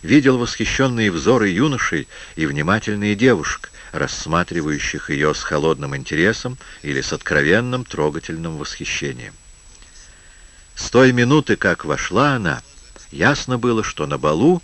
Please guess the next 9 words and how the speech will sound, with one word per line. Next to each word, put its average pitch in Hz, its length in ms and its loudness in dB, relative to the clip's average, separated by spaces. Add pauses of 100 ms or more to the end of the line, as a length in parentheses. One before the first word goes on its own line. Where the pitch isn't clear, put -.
(380)
выражаясь 117 600 2
словами 101 500 2
её 87 300 0
отца, 78 400 -4 (340)
она 131 400 4
всех - 400 0
оставит 76 560 -4
за 76 160 -4
флагом. 55 500 -12